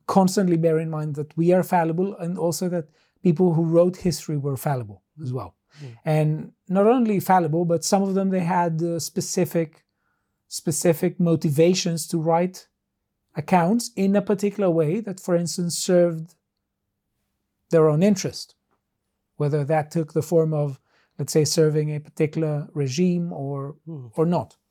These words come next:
Speaker 2: Or any number of things.
Speaker 1: Yes.
Speaker 2: One of the first things you get taught, or I was at undergrad, about history is, who is the person that's saying this thing, or,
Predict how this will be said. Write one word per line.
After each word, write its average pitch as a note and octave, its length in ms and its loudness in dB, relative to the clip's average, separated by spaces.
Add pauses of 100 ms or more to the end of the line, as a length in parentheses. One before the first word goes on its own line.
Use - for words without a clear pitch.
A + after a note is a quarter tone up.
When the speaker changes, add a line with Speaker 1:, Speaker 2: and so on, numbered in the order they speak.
(300)
Speaker 2:
Or D#3+ 140 0
any F3+ 240 2
number F3 340 0
of A2 60 -4
things. F#2 540 -14 (180)
Speaker 1:
Yes. B2+ 260 -8 (380)
Speaker 2:
One G3+ 180 0
of G#3+ 140 -4
the G#3+ 60 -10
first G#3+ 280 -4
things F3 320 -4
you D#3+ 60 -6
get D3 320 -6
taught, D3 420 -2
or B2 140 0
I B2+ 60 4
was A2 340 -6
at - 160 -6
undergrad, A2 640 -8 (400)
about A2 240 -4
history G2 380 -10
is, G2 200 -14 (1500)
who B3 140 2
is A#3+ 140 0
the A3 80 0
person G3 520 0
that's - 420 -8 (360)
saying A2+ 380 0
this G2+ 160 -8
thing, F#2+ 160 -8
or, G2 240 -10